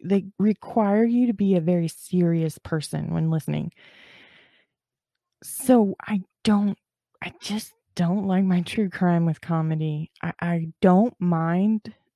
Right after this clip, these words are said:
um, little interjections that, that kinda lighten the mood. And I don't mind, um, you know, when the host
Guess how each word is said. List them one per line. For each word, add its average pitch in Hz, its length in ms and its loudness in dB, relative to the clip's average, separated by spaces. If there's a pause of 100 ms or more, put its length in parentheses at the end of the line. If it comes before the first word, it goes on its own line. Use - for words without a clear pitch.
um, 170 400 0
little 208 260 2
interjections 170 840 0
that, 165 320 -2
that 165 180 -4
kinda 175 300 -2
lighten 156 420 -2
the 170 60 2
mood. 165 420 0 (720)
And 185 140 0
I 180 60 2
don't 185 360 2
mind, 175 800 0 (100)
um, 170 520 -2 (380)
you 190 160 2
know, 165 220 2
when 175 280 0
the 175 100 2
host 170 720 -2